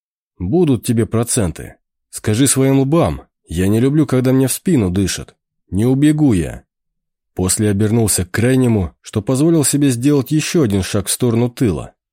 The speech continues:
и угрожающе снял меч с плеча. Глок поджал жирную нижнюю губу, прикидывая, верить должнику или нет. Но потом кивнул парням,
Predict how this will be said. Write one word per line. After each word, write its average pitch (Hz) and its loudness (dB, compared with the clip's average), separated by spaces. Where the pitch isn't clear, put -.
и 87 -6
угрожающе 101 0
снял 131 0
меч 123 0
с - -6
плеча. 123 -4
Глок 104 0
поджал 123 0
жирную 127 4
нижнюю 120 2
губу, 104 0
прикидывая, 123 2
верить 143 2
должнику 143 2
или 151 4
нет. 110 0
Но 82 -4
потом 117 0
кивнул 127 2
парням, 117 2